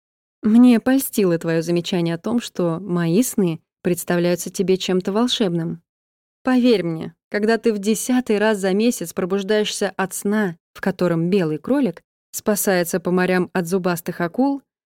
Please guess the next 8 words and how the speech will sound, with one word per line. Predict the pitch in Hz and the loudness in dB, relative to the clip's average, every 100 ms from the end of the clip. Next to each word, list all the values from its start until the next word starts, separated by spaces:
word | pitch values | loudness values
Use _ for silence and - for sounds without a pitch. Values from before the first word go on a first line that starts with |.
| _ - | _ -2
тебе | 226 226 320 | 0 2 2
волей-неволей | 226 233 349 339 311 285 226 247 233 | 2 2 4 4 6 4 6 4 4
захочется | 202 190 196 190 185 - | 2 0 -2 -2 -4 -4
спать, | 190 - - 185 151 - - _ _ _ - | -4 -6 -4 -4 -4 -6 -18 _ _ _ -6
как | 175 170 | -6 -4
всем | - - 339 330 | -6 0 2 4
нормальным | 226 175 165 165 175 | 2 2 0 0 0
людям. | 170 165 160 160 160 | 0 0 -2 -4 -8